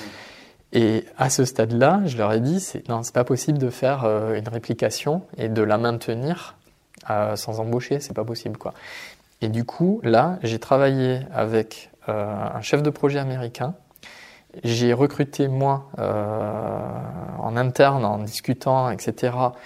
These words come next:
un développeur en Allemagne et un développeur à Londres, au U K, pour, euh, créer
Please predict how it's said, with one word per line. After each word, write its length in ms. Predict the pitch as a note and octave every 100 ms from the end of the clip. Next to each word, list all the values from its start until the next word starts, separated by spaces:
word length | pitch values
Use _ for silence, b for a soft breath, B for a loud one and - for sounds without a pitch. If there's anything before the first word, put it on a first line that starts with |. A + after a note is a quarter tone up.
| B B B _
un 100 | C#3
développeur 560 | D3+ D3+ C#3+ C#3 C3+ B2+
en 120 | G#2+
Allemagne 560 | C3+ C#3+ C#3+ C#3 B2 - -
et 100 | -
un 100 | C3+
développeur 840 | D3 C#3 C#3+ C#3 C3+ C3 - - _ _ _ -
à 120 | A2
Londres, 360 | A#2 D#3 F3 G#3
au 100 | A2+
U 140 | A2 G#2+
K, 340 | - D3 - B B B B B B B _ -
pour, 460 | - E3 D#3+ - - _ _ -
euh, 320 | A#2 G#2+ G#2+
créer 400 | G#2 - D#3+ D3+